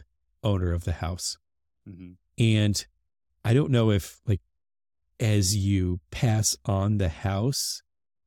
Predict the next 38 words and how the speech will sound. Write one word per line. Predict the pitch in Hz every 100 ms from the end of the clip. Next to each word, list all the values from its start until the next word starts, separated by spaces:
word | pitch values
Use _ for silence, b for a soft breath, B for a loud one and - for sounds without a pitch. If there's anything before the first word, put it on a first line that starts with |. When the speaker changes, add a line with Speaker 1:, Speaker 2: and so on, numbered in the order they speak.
| _
Speaker 1:
the | 104
library | 95 92 95 98 101 104 98
of | 90
Frank | - 101 104
Lloyd | 104 98
Wright | 101 107
houses | 98 98 98 - 120 120 - - _ _ _
or | 120 98 95 92
the, | 92 95
you | 90 92
know, | 92
the | 90
library | 95 95 98 98 90
of | 87
documentation | 90 90 87 - 95 87 101 98 - 110 107 104 - -
of | 104 98 107
the | 110
house | 101 107 104
or | 123
things | - 120 123
kinda, | - 107
like, | 92 87 - _ _ _ _ _ -
go, | 117 104 -
you | - 107
know, |
gets | 87 101 -
passed | - 107 98 -
on | - 95 101
to | -
the | 92
next | 95 92 - -
owner. | 101 98 127 - _ _ _ _ -
Speaker 2:
Yeah, | 95 87 -
Speaker 1:
But | 110 - -
Speaker 2:
it | 92
has |
to. | 120
Speaker 1:
every, | 127 143 160 165